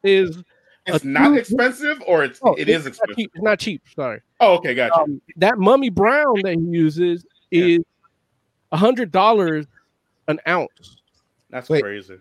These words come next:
Speaker 3: he can't mix his own brown? Fucking hack.
Speaker 1: No, Mummy
Speaker 2: No,
Speaker 1: Brown
Speaker 2: it's
Speaker 1: is different.
Speaker 2: Mummy Brown.
Speaker 1: Yeah, Mummy Brown's
Speaker 2: Listen.
Speaker 1: actually made from human, like, decayed matter.
Speaker 3: Uh, R G B black and white. That's all you should need.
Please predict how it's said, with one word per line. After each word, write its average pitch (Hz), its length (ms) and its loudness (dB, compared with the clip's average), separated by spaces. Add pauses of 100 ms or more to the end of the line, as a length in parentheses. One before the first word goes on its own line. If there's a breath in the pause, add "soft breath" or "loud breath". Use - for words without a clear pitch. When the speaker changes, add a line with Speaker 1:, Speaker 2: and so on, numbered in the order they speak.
(120)
Speaker 3:
he 202 100 0
can't 254 300 0
mix 202 220 2
his 180 160 -2
own 180 240 4
brown? 240 580 2 (240)
Fucking - 440 -16
hack. 95 180 -12
Speaker 1:
No, 190 140 0
Mummy 185 260 2
Speaker 2:
No, 214 100 2
Speaker 1:
Brown 180 200 2
Speaker 2:
it's - 80 -4
Speaker 1:
is 170 80 0
different. 127 200 0
Speaker 2:
Mummy 226 220 0
Brown. 147 340 0 (360)
Speaker 1:
Yeah, 165 240 0
Mummy 220 240 0
Brown's 202 280 2
Speaker 2:
Listen. 151 80 6
Speaker 1:
actually 156 320 -2
made 202 140 4
from 170 260 0
human, 190 440 -4
like, 160 200 -2 (120)
decayed 165 360 -4
matter. 175 420 -4 (580)
Speaker 3:
Uh, 147 100 -2 (460)
R 160 140 4
G 165 160 -4
B 165 180 -4
black 151 320 -4
and 147 100 -8
white. 120 260 -8
That's 107 200 -18
all 117 100 -12
you 123 80 -10
should 120 180 -18
need. 113 220 -16